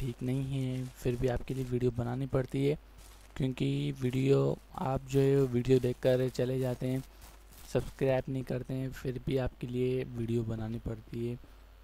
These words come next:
तो आपसे एक ही request है कि subscribe करें और उसके बाद जो है हम अपना काम start करें। तो ये करते हैं complete। फिर I think ये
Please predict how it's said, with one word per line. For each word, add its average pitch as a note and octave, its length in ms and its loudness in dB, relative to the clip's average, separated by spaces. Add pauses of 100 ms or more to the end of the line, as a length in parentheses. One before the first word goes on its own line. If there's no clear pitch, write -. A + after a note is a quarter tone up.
(160)
तो B2+ 220 4
आपसे B2+ 560 0 (100)
एक B2+ 160 -2 (100)
ही B2+ 80 -2
request B2 580 -4
है B2 80 -2
कि A#2+ 380 -4 (100)
subscribe A#2+ 520 -4 (200)
करें C3 320 -2 (1300)
और A2 440 -2 (220)
उसके B2 280 -6
बाद A2+ 300 -2
जो A#2+ 100 -2
है B2 80 0
हम B2+ 160 -4
अपना A#2+ 280 -6
काम A2+ 280 -8
start A2 320 -6
करें। A#2 360 -8 (800)
तो A#2+ 120 2
ये A#2 280 -2 (160)
करते D#3+ 260 -8
हैं A#2 140 -6
complete। C#3 520 -6 (1400)
फिर A#2 380 -6 (920)
I - 0 -
think B2 240 -2
ये C3 420 -2